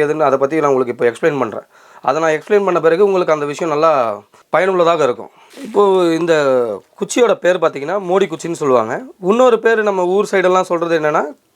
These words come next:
கண்டந்திப்பிலி அப்படின்றதும் சொல்லுவாங்க. இது நிறைய பேருக்கு தெரியாது.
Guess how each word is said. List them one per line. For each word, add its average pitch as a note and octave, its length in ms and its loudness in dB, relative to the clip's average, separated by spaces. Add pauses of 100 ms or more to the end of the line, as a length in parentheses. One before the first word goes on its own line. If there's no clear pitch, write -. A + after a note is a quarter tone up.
கண்டந்திப்பிலி F#3+ 580 -4 (160)
அப்படின்றதும் D#3 600 -6
சொல்லுவாங்க. C3 320 -2 (800)
இது G#3 180 4
நிறைய G3+ 160 6
பேருக்கு G#3 340 0
தெரியாது. G3 240 4